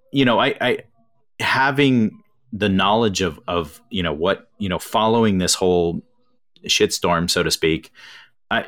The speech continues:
he, he's a person who lacks the fundamentals understanding of law, the Constitution,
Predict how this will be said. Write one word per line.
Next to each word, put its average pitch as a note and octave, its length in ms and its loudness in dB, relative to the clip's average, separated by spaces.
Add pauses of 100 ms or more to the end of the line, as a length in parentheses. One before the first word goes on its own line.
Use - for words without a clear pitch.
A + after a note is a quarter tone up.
he, - 380 -2 (160)
he's B2 240 0
a A2+ 60 0
person B2 340 0
who A#2 160 2
lacks F#2+ 340 0
the F#2+ 100 -4
fundamentals F2+ 880 -2 (100)
understanding F2+ 840 -2
of D#2 420 -4
law, E2 480 0 (440)
the - 80 -4
Constitution, F#2+ 1000 -2